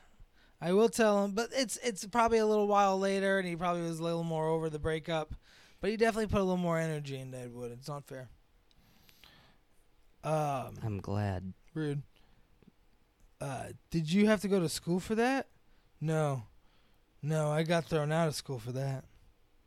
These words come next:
Speaker 1: That's definitely fucking an adorable little Johnny Depp quote. Um,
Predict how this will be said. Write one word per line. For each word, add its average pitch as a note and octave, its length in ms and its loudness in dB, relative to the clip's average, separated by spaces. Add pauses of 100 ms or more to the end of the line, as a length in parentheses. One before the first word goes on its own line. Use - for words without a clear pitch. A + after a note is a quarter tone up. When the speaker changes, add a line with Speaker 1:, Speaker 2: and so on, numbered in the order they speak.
(1160)
Speaker 1:
That's C3+ 180 -14
definitely C3+ 760 -6 (180)
fucking C#3 320 -18 (340)
an C#3 80 -20
adorable B2+ 520 -8
little B2 160 -6
Johnny B2 280 -8
Depp A#2+ 300 -12
quote. B2 340 -10 (1500)
Um, G#2+ 440 -12